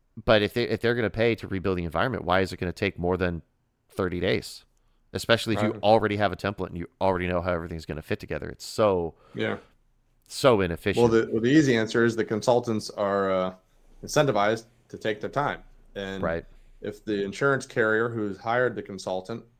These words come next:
Speaker 2: or recommended the consultant to rebuild the environment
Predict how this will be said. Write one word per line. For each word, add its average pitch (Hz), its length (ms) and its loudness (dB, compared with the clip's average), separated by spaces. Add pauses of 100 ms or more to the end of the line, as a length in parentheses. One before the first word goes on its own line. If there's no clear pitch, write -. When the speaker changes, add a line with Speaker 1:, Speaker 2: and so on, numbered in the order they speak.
(140)
Speaker 2:
or 92 100 -8
recommended 101 540 -6
the 95 80 -6
consultant 92 640 -10
to 90 260 -8
rebuild 90 400 -8
the 90 80 -8
environment 90 480 -8